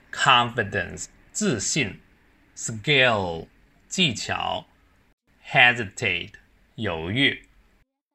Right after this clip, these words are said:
Remember，记住。Fluently，流利地。Require，要求。Repetition，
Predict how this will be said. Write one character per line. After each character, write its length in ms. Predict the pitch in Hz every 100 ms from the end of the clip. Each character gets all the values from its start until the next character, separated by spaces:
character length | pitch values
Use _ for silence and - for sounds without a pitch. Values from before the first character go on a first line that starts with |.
| _ _ _ -
Remember， 800 | 131 120 117 117 127 104 85 - _
记 240 | - 165 113
住。 340 | 139 101 - _ _ _
Fluently， 1080 | - 135 135 139 156 170 127 101 98 98 - - _ _ _ _ _ _ _
流 260 | 117 101 98
利 220 | 165 151
地。 340 | 120 131 - - _ _ _
Require， 1000 | - 98 - - - 143 123 92 80 82 - _ _ -
要 300 | 135 143 151
求。 520 | - 98 80 90 139 - - _ _ -
Repetition， 1120 | 110 104 98 147 160 - - - 98 80